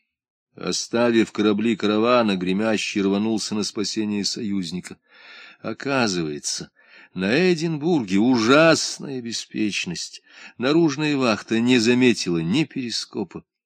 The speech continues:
ни даже следа торпед. И теперь изувеченный Эдинбург сильно било на волне. Разворачивая бортом в океан, одна из торпед угодила под корму.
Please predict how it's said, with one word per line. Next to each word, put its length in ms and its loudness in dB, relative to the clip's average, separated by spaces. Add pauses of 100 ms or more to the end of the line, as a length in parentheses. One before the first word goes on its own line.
(340)
ни 140 -6
даже 320 2
следа 420 -6
торпед. 480 -10 (720)
И 140 -12
теперь 560 -2 (600)
изувеченный 800 2
Эдинбург 500 0
сильно 500 -4
било 480 -2 (340)
на 160 -10
волне. 480 0 (600)
Разворачивая 760 0
бортом 520 -4
в 20 -4
океан, 440 -4 (260)
одна 340 -8
из 180 -4
торпед 460 -10
угодила 340 -8
под 200 -16
корму. 360 -14